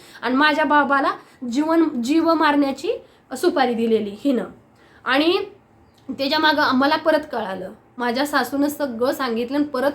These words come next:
कळालं ही बाई सुपारी दे-, देणारी बाई आज फोन करून मला धमकी देते. ती सर्व करण्यासाठी कुणी करतं? माझी ही केस चालू आहे, आता डिसेंबरमध्ये तारीख आहे, तारीख पडलेत. आता हे प्रेशर टाकून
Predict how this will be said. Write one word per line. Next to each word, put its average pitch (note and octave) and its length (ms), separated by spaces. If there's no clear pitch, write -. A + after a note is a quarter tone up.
कळालं A#3+ 320
ही C4 100
बाई A#3 320
सुपारी D#4 280
दे-, A#3+ 220
देणारी A#3+ 400
बाई A#3+ 200
आज D4 240
फोन C#4+ 340
करून C4 340
मला D4 180
धमकी B3+ 440
देते. C4+ 520
ती F#4+ 120
सर्व D4+ 340
करण्यासाठी C4+ 580
कुणी F4+ 260
करतं? D4 360
माझी D4+ 200
ही F4+ 120
केस F4+ 280
चालू D4+ 200
आहे, D4+ 100
आता D4+ 120
डिसेंबरमध्ये C#4+ 720
तारीख C4 360
आहे, C4+ 160
तारीख C4 300
पडलेत. C4+ 400
आता C4 200
हे D4 220
प्रेशर E4 500
टाकून C#4+ 440